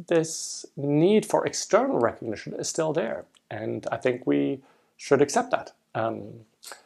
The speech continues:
and maybe this, you know, we can frame this in sort of a broader frame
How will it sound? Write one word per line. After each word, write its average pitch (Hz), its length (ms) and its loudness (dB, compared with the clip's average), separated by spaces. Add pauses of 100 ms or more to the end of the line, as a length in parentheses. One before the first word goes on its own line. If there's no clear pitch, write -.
(760)
and 147 880 -6 (1080)
maybe 226 240 8
this, - 420 2 (140)
you 151 140 2
know, 143 100 0
we 143 140 2
can 143 180 -4
frame 214 460 4
this - 480 0
in 131 160 -4
sort 135 160 -2
of 117 40 0
a 123 60 -2
broader 147 480 0
frame 123 800 -4